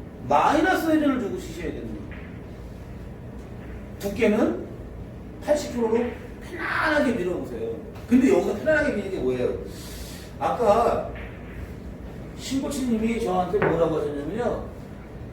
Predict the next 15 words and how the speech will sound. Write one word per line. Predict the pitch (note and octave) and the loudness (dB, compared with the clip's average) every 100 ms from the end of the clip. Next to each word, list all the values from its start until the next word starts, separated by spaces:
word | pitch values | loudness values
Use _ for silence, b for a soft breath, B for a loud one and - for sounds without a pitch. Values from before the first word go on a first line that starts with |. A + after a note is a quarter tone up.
| - - - - - - - - - - - - - - G3 | -12 -12 -12 -12 -10 -12 -12 -10 -10 -10 -12 -10 -10 -6 0
"내가 | A3+ | 2
어떤 | A#3 A3+ B3 A3 | 4 4 4 4
임시 | A#3 B3+ - | 2 2 4
아저씨보다 | C4 B3 A3 A3 G3+ A3 A3 - - - | 4 4 0 2 2 4 0 -2 -10 -10
이쁜 | - G3+ B3 | -6 -6 -2
게 | A3+ F#3 | 0 0
있대요." | - D3+ B2 - - - - - - - - - - - - - - - - - - - - - - - - - - | 0 0 0 0 -6 -10 -12 -12 -10 -10 -10 -10 -12 -12 -10 -8 -8 -8 -10 -10 -12 -12 -12 -10 -10 -12 -12 -10 -4
이게 | G#3+ C4 | 0 2
너무 | G#3+ G#3+ | 4 4
이쁘대요. | F#3 E3 D3 C#3 G#2 - - - - - | 4 2 4 4 4 -2 -6 -8 -8 -8
"아, | - D#3 | -2 2
요거 | G#3 G#3+ | 4 4
하면 | B3+ A#3+ | 6 4
내가 | F#3+ E3+ | 4 2
이긴대요." | D#3+ D#3 D3 A#2+ G#2+ | 0 -2 -2 -2 -4